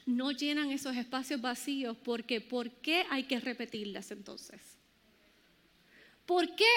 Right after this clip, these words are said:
hay que repetirlas si es que están llenando los espacios vacíos? Muchas veces se quieren llenar estos espacios vacíos con satisfacciones inmediatas,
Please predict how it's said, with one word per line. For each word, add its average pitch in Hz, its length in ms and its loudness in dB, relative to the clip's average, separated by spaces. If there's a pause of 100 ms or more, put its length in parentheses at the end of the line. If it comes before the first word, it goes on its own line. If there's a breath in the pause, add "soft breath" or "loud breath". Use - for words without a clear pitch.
hay 359 120 8
que 370 140 2
repetirlas 302 920 2
si 269 300 0
es 269 100 0
que 285 220 0
están 269 400 0
llenando 240 480 0
los 202 260 -6
espacios 202 680 -8
vacíos? 214 720 -10 (480 loud breath)
Muchas 269 360 2
veces 294 460 6
se 277 160 0
quieren 269 320 2
llenar 277 320 4
estos 294 240 2
espacios 269 540 2
vacíos 285 420 -2
con 262 220 -4
satisfacciones 294 1080 0 (280 loud breath)
inmediatas, 339 960 6